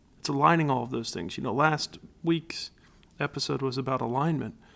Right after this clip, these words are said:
but what I'm gonna talk about today, we can, we know that not a single one of us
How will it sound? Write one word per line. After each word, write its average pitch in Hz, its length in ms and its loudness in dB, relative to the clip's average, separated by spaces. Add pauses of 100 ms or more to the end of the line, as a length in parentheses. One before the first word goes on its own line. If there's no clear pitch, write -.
(460)
but - 380 -2
what 165 120 2
I'm 175 100 6
gonna 135 120 4
talk 165 300 -2
about 127 160 -8
today, 139 540 -2 (680)
we 185 200 6
can, 185 260 0
we 165 220 6
know 160 480 8 (440)
that - 160 4
not 160 240 8
a 143 80 6
single 185 580 6
one 185 140 2
of 135 140 0
us - 300 -10